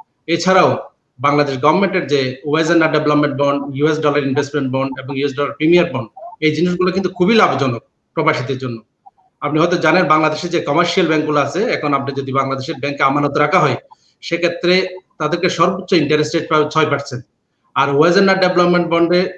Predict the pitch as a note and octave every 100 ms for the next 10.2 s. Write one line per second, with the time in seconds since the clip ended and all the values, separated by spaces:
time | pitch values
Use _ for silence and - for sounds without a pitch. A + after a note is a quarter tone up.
0 | - - D#3+ D#3 F3 D3 C3+ C#3 B2+ F3
1 | D#3+ D3+ C#3+ D3+ - D3+ G3 F#3+ - -
2 | E3 G#3 - - _ - F3+ G3 F3+ F3
3 | F#3 F#3+ - - _ _ - D3+ F3 D#3
4 | E3+ F3 D3+ D#3 D#3+ D#3 - D3+ - -
5 | - G3 F#3+ G3+ F#3 F3 F3 D#3+ C#3 B2+
6 | B2 B2 A#2 _ _ _ - C3+ C3+ D3+
7 | C#3+ C#3 D3 D3+ C#3 C3+ B2+ B2 B2 -
8 | _ _ _ C#3+ D#3+ - F#3 G3 G#3 G3+
9 | E3 F3 F#3+ E3 E3+ D3+ C3 D3+ D#3+ D#3
10 | D3+